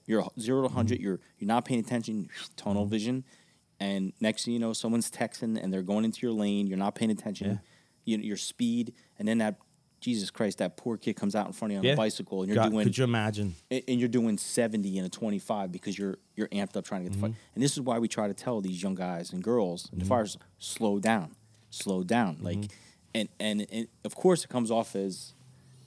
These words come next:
Speaker 1: you know,
Speaker 2: being, "Oh, you're the fun police."
Speaker 1: Yeah.
Speaker 2: You're the being, you know, you guys gotta get there. I gotta get there first. I gotta get the nozzle. Let me tell you something. You know, if it's about getting the nozzle, i-, if it takes, I'll take the nozzle then.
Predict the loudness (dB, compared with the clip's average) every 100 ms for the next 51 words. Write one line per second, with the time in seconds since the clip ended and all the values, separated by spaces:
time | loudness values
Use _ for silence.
0 | -6 -4 -4 -8 -4 0 0 0 -4 -6
1 | -16 _ -12 -2 2 2 2 2 4 2
2 | 2 0 2 4 4 4 4 2 0 -2
3 | -2 -2 0 2 4 2 -2 -12 -20 -12
4 | 0 2 4 2 2 -2 0 0 0 -2
5 | -4 -6 -2 -2 0 0 0 -2 0 0
6 | 0 -2 -8 -14 -20 -4 0 2 2 0
7 | -2 -4 -6 _ -20 -20 -2 0 0 -2
8 | -4 -4 0 0 0 -2 0 0 0 0
9 | -2 -6 -8 -18 -20 -20 -20 -20 -20 -20
10 | _ -20 -20 -20 -20 -20 -18 -10 -6 0
11 | 0 2 -2 -4 -4 -2 0 -2 -6 -4
12 | -4 -4 -6 -10 -10